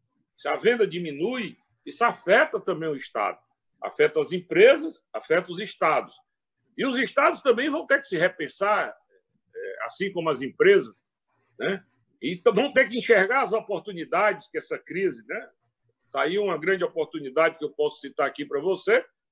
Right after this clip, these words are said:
é esse trabalho home office, né? É,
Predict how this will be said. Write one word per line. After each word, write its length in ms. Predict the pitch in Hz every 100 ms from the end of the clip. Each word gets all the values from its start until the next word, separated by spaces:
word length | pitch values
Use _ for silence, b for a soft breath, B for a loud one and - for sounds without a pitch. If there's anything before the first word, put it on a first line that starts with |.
| _ _ _ -
é 300 | 160 247 269
esse 140 | -
trabalho 420 | 156 165 180 220
home 220 | 226 262 180
office, 320 | 165 165 -
né? 200 | 104 190 226
É, 1120 | 113 - - - - 57 50 50 - -